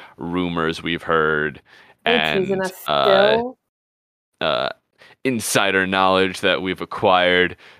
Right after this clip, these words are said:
Speaker 1: through our many backdoors into the Hollywood elite.
Speaker 2: <laughs>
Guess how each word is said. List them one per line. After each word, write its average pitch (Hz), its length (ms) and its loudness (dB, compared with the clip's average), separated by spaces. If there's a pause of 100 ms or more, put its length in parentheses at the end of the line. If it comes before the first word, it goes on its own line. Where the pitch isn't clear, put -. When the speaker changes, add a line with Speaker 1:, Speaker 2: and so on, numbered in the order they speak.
Speaker 1:
through 87 400 -6 (200)
our 98 140 2
many 95 240 0
backdoors 92 760 -2
into 95 200 -8
the 87 120 0
Hollywood 95 420 2
elite. 92 540 -4
Speaker 2:
<laughs> - 40 -20